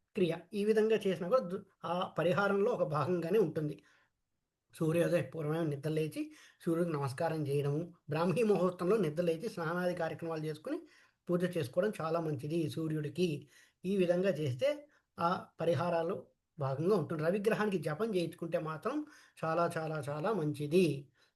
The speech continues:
ఆదివారం నాడు ప్రత్యేకంగా రవి యొక్క అనుకూలత కావాలి, అనుగ్రహం కావాలి అనుకుంటే ఆదివారం నాడు సూర్యోదయ పూర్వమే నిద్ర లేచి సూర్యుడికి నమస్కారం చేసుకుని అన్నం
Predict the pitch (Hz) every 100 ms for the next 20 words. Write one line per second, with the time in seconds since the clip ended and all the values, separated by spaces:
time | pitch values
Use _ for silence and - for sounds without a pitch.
0 | - 165 202 233 226 208 202 214 196 147
1 | - 180 180 160 208 151 165 214 220 165
2 | 175 175 202 196 185 156 160 165 170 160
3 | 196 202 180 202 165 160 170 180 156 156
4 | 151 311 - - _ 160 180 226 226 208
5 | 175 160 160 254 302 _ _ _ _ -
6 | 185 208 226 226 190 - 175 180 196 160
7 | 147 170 147 143 269 311 - _ - 202
8 | 226 254 214 156 165 170 202 190 170 147
9 | 123 202 302 - _ _ _ 151 208 294